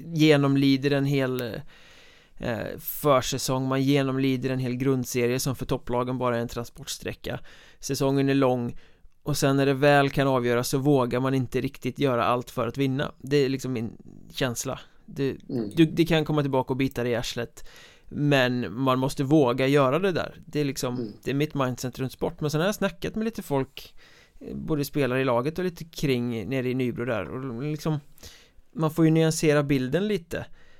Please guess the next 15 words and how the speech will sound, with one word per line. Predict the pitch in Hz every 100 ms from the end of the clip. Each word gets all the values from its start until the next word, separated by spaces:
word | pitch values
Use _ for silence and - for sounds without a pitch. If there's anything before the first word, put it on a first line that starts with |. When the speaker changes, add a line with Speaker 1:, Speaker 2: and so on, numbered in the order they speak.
| -
Speaker 1:
Att, | 127 - -
alltså, | 131 135
Micke | 117 139 143
Tisells | - 131 160 185 -
melodi | 165 147 135 139 190 185 208 - - _ _ _ - - -
i | 147 190
den | 147 131 127
hockeyn | 131 - - 135 123
som | 127 120
han | 123 117 - - - - - - - - - -
förespråkar | - 135 117 - 135 120 - 170
och | 156
driver | 139 143 131 151 -
där | 92
nere, | 113 98